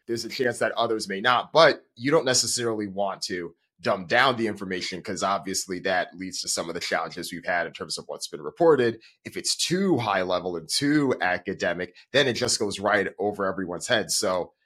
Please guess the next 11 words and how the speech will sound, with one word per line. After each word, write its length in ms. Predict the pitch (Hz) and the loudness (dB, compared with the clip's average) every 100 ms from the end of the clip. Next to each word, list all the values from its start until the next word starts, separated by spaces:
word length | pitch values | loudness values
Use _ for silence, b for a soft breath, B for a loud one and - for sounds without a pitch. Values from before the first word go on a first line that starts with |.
| _ - | _ -2
the 60 | |
same 360 | 104 135 131 123 | 4 6 6 6
way 220 | 123 113 | 4 4
that 360 | 110 104 95 92 | 4 4 2 0
you're 160 | 95 - - | -8 -8 0
talking 320 | 110 104 98 | 2 2 -2
about 240 | 98 85 | -2 0
policy, 640 | 113 113 98 - 90 85 - | 2 2 2 -2 -4 -8 0
having 280 | 117 101 101 | 2 2 -2
seen 360 | - 101 87 | -2 -4 -6
you 480 | 85 135 120 98 95 | -2 2 2 0 -6